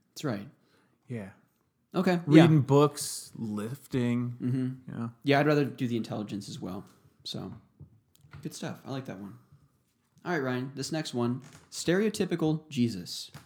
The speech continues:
Speaker 2: Oh, okay.
Speaker 1: You die from natural causes.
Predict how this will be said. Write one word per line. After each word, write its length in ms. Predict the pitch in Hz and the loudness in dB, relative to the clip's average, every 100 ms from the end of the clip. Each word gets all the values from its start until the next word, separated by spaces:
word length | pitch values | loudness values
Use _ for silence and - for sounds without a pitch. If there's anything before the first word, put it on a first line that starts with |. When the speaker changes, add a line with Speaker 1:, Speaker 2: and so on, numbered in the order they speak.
| _ - _ _ - | _ -20 _ _ -8
Speaker 2:
Oh, 200 | 190 185 | -6 -6
okay. 260 | - 147 - _ _ _ - _ _ _ _ - | -6 -8 -10 _ _ _ -20 _ _ _ _ 0
Speaker 1:
You 100 | 139 | 2
die 300 | 120 107 139 - _ _ _ _ - | 2 0 -8 -16 _ _ _ _ -2
from 100 | 165 | 2
natural 260 | 175 175 | 2 0
causes. 480 | 170 180 160 - - | -2 -4 -4 -8 -14